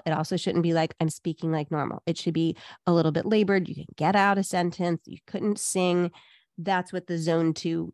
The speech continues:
kind of area is. And that's that hundred and fifty minutes of moderate intensity activity that the guidelines call for. So that's a place for that there. If you're like, "Wait a minute, I'm supposed to do all of this? How am I getting, how am I getting all of this in?" Remember, there's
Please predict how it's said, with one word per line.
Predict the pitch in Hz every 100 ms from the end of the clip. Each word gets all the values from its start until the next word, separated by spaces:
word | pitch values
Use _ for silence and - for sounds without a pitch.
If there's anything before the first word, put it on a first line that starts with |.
| _ -
kind | 160
of | 156
area | 151 151 - -
is. | 90 - - - -
And | 254 233
that's | 226 - -
that | - 202 - _ -
hundred | - 220 214 214
and | 190
fifty | - 185 196
minutes | 180 175 170 170
of |
moderate | 165 175 160 139 190 -
intensity | 220 208 220 220 220
activity | 208 226 220 220
that | 214
the | 214
guidelines | 214 214 214 214
call | - 214
for. | - 214 208 - - -
So | 233 196
that's | 180 156 -
a | 170
place | - 160 -
for | -
that | - -
there. | 92 - - _
If | 202
you're | 240
like, | 226
"Wait | 254 403 370
a |
minute, | 131 95 - -
I'm | 294
supposed | 262 - 339 -
to | 320
do | 208 208
all | 175 240
of | 330
this? | 427 480 - - - -
How | 240 269 370
am | 320
I | 320
getting, | 208 277 240 277 247 _ - 254
how | 302 339
am | 349
I | 277
getting | 247 247 233 -
all | 185 214 226
of | 190
this | 196 185
in?" | 107 -
Remember, | 247 302 262
there's | 190 190